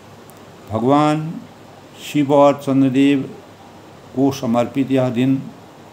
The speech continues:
सुख और अनेक प्रकार की शांति,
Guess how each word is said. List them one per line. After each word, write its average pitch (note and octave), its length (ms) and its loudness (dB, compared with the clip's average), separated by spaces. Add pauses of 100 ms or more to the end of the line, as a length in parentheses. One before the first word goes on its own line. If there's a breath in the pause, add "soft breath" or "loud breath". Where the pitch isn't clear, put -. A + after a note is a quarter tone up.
(640)
सुख E3 420 -2 (1900)
और A#2+ 540 2 (960)
अनेक D3 400 0
प्रकार C3+ 380 2
की C3 220 -4
शांति, C3 720 -4